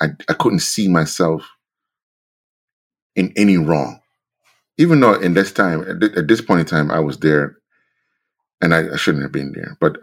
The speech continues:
I was there. And I sitting there,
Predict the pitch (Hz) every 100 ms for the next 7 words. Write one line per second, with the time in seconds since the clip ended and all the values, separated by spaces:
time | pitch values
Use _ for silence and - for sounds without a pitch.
0 | - 76 76 - 76 67 - - 80 78
1 | 80 80 _ _ _ _ _ _ - -
2 | - 92 87 85 80